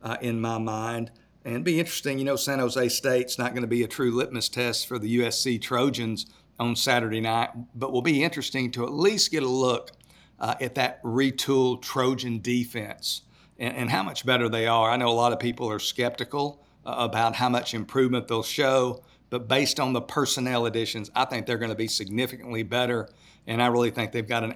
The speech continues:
excellent shot at making that four-team playoff. So I'll be interested, uh, to watch even more so than that highly, uh, powerful U S C offense,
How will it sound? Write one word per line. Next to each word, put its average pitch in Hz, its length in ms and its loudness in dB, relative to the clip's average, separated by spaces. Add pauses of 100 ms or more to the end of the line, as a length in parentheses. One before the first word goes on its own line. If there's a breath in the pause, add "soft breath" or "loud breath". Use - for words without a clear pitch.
excellent 120 440 -2
shot 113 320 2
at 110 100 -6
making 113 260 -4
that 113 180 -8
four-team 113 440 -4
playoff. 110 560 0
So - 140 -4
I'll 113 120 -2
be 113 180 0
interested, 113 640 -6
uh, 113 200 -2 (300 soft breath)
to - 100 -4
watch 117 360 2
even 117 200 0
more 117 180 2
so 120 300 2
than 110 180 -4
that 107 180 -4
highly, 117 540 2 (420 soft breath)
uh, 113 140 0
powerful 117 680 4
U 120 140 4
S 113 160 0
C 113 260 -2
offense, 117 720 0